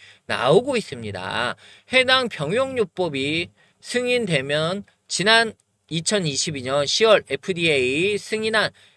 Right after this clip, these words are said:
임핀지, 임핀지와 임주도, 네,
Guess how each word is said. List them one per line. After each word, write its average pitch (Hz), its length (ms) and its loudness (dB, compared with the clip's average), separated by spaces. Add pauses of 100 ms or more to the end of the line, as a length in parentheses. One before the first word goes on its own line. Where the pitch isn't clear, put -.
임핀지, 196 1500 -4 (720)
임핀지와 127 720 -4
임주도, 147 1120 0 (420)
네, 107 220 -4